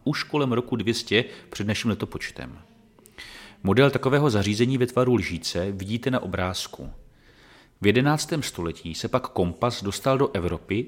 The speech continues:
a stal se nepostradatelnou pomůckou všech mořeplavců.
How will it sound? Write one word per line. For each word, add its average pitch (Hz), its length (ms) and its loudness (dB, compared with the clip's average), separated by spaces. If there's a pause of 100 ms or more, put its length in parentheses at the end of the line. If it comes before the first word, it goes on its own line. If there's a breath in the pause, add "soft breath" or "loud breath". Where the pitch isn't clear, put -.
(120)
a 127 60 0
stal - 240 0
se - 140 -2
nepostradatelnou 131 840 0
pomůckou 101 580 0
všech - 280 -4
mořeplavců. - 800 -4